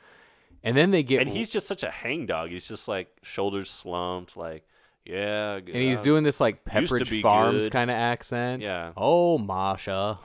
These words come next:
Speaker 1: you."
Speaker 2: <laughs>
Speaker 1: So it's all just like, What are, come on.
Speaker 2: Good
Speaker 1: What are we,
Speaker 2: intentions built
Speaker 1: this is, like,
Speaker 2: this country.
Speaker 1: twenty, twenty-five. Yeah. Oh, man. We won't have more to leave the kids but good
Speaker 2: <laughs>
Speaker 1: intentions, George. Like, wh-,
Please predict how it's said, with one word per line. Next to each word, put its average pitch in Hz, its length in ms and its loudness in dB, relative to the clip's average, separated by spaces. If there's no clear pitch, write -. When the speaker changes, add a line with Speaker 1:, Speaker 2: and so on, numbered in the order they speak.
Speaker 1:
you." 127 340 -4
Speaker 2:
<laughs> - 500 -20
Speaker 1:
So - 160 -4
it's 123 100 0
all 151 160 8
just 135 180 -6
like, 120 160 0
What 110 180 -8
are, 180 80 -10
come - 180 -10
on. 92 400 -4
Speaker 2:
Good 127 180 -2
Speaker 1:
What 170 80 0
are 220 100 0
we, 165 60 2
Speaker 2:
intentions 127 380 -4
built 139 100 -2
Speaker 1:
this 117 80 2
is, 151 60 4
like, 151 140 6
Speaker 2:
this 98 220 -2
country. 90 380 -4
Speaker 1:
twenty, 185 300 2
twenty-five. 165 540 2
Yeah. 143 200 2
Oh, 131 240 0
man. 101 320 -4
We 226 140 0
won't 147 240 4
have 190 240 2
more 180 240 2
to 233 100 2
leave 233 240 -2
the 220 80 -4
kids 294 380 -2
but 220 260 -2
good 262 140 2
Speaker 2:
<laughs> 330 120 4
Speaker 1:
intentions, 165 600 0
George. 269 580 2
Like, - 1120 -20
wh-, 156 60 -14